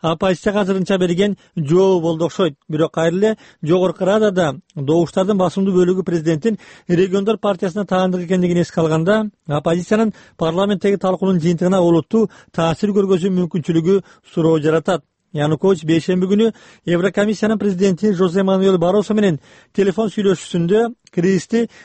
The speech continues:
тынч жол менен чечүүнү, өлкөдө өзгөчө абал тартибин киргизбөөнү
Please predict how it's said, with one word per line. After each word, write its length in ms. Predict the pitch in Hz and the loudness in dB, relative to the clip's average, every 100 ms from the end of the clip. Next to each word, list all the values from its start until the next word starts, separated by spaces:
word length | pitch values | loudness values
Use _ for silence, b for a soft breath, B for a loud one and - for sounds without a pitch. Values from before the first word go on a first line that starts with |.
| B - | B -2
тынч 220 | 226 - | 0 2
жол 160 | 214 | 0
менен 180 | 202 208 | 0 -2
чечүүнү, 600 | 196 185 208 196 170 135 - | 0 -2 0 0 0 -2 -2
өлкөдө 460 | 165 175 202 202 | 0 0 2 0
өзгөчө 240 | 165 180 180 | 0 -2 0
абал 140 | 196 | -2
тартибин 440 | 180 170 185 214 196 b b - | -2 -4 -2 -4 -4 b b -2
киргизбөөнү 800 | 208 214 170 170 165 180 185 | 0 0 2 2 2 2 0